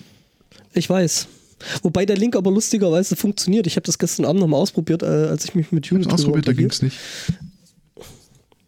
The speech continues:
Speaker 2: Das war direkt an dem
Speaker 1: Okay.
Speaker 2: Tag, an dem sie uns geschrieben haben.
Speaker 1: Nee, nee, wenn du, wenn du, wenn du reingehst, in den Artikel reingehst, also, äh, in, äh, die
Speaker 2: Ja.
Speaker 1: Seite bei uns, ne?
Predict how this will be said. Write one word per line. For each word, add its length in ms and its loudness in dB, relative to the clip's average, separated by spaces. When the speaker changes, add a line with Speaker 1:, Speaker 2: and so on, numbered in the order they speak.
Speaker 2:
Das 200 -8
war 100 4
direkt 260 0
an 80 2
dem 80 2
Speaker 1:
Okay. 200 2
Speaker 2:
Tag, 80 0
an 100 2
dem 140 2
sie 60 0
uns 160 -2
geschrieben 360 0
haben. 220 0
Speaker 1:
Nee, 120 2
nee, 420 2
wenn 140 2
du, 140 2
wenn 140 2
du, 80 2
wenn 160 2
du 160 2
reingehst, 720 0
in 180 0
den 160 0
Artikel 400 -2
reingehst, 640 0
also, 280 2
äh, 280 2
in, 160 0
äh, 320 0
die 60 0
Speaker 2:
Ja. 60 2
Speaker 1:
Seite 240 0
bei 100 2
uns, 260 0
ne? 160 0